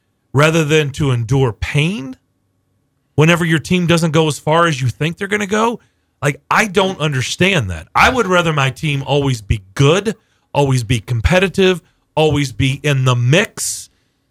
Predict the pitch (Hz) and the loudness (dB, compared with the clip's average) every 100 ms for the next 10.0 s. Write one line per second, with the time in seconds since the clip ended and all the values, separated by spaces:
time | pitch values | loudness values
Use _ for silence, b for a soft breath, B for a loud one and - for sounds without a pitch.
0 | - 160 143 156 135 202 214 156 - - | -2 0 2 0 0 -4 -4 -4 -6 -2
1 | 220 240 175 160 147 143 151 165 151 135 | 0 2 2 2 0 0 -2 0 -2 0
2 | 160 139 135 170 196 190 196 214 226 - | -2 -2 -2 0 0 0 -4 -4 -6 -12
3 | _ _ 101 104 165 403 370 107 - _ | _ _ -12 0 4 4 4 -2 -6 _
4 | _ _ - 165 180 120 113 160 262 330 | _ _ -8 -2 -2 -2 -6 -4 0 0
5 | 247 151 - 135 - 135 101 85 - _ | 0 -2 0 0 0 -2 -4 -4 -18 _
6 | _ _ _ _ _ _ _ - 147 127 | _ _ _ _ _ _ _ -4 -2 0
7 | 156 135 180 175 135 156 139 120 - - | 0 2 2 2 0 0 0 -4 -8 -2
8 | 123 170 - 170 160 160 160 135 127 147 | 0 0 -2 0 2 4 2 0 0 -2
9 | 175 120 117 135 196 - 180 180 202 | -2 -2 -2 -4 -6 -6 -2 -2 -4